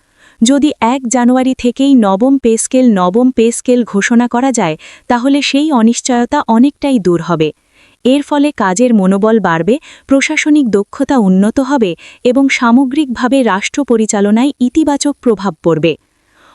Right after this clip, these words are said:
অর্থ উপদেষ্টা আরও জানান, পে স্কেল ঘোষণার আগে কিছু টেকনিক্যাল কাজ এখনও বাকি রয়েছে, যেমন ভাতা কাঠামোর পুনর্বিন্যাস, বিশেষ সুবিধা, ঝুঁকি ভাতা এবং কিছু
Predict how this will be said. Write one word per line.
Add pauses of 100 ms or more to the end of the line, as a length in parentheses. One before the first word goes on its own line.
(140)
অর্থ
উপদেষ্টা (120)
আরও
জানান, (320)
পে
স্কেল
ঘোষণার
আগে
কিছু (100)
টেকনিক্যাল
কাজ (140)
এখনও
বাকি
রয়েছে, (500)
যেমন (300)
ভাতা
কাঠামোর
পুনর্বিন্যাস, (340)
বিশেষ
সুবিধা, (340)
ঝুঁকি
ভাতা (340)
এবং (120)
কিছু